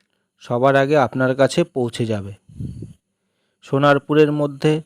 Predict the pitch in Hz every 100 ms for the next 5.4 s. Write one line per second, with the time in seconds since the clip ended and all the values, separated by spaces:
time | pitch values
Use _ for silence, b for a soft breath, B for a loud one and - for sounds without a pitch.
0 | _ _ - 117 113 131 135 143 139 143
1 | 147 151 - _ _ 117 127 127 139 143
2 | 139 120 123 135 131 _ 127 120 131 135
3 | - _ 147 127 123 117 123 - 139 135
4 | - 117 - 143 - - 135 - 139 -
5 | 120 127 - 147